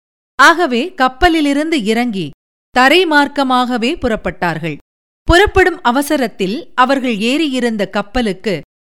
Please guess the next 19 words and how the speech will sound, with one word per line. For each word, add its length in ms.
நங்கூரம் 600
பாய்ச்சவில்லை. 720
கப்பல் 420
நகர்ந்து 480
நகர்ந்து 480
சென்று 460
கரை 360
தட்டி 320
உடைந்து 680
மண்ணில் 600
புதைந்துவிட்டது. 800
இதற்கு 380
பிறகு 420
கலபதி 640
மற்றொரு 480
கப்பலுடன் 640
அங்கே 400
இருக்க 340
விரும்பவில்லை. 680